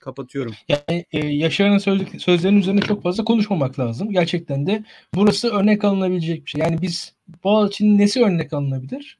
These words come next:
Speaker 2: Yani burada hani elitlik melitlik değil işte. Yani bir arada durdular,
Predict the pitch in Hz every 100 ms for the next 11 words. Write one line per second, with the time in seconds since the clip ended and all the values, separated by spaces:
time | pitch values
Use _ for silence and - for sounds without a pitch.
0 | - 156 147 175 175 180 175 - 208 214
1 | 226 254 262 254 233 254 147 143 - 135
2 | 185 254 349 320 226 185 160 156 214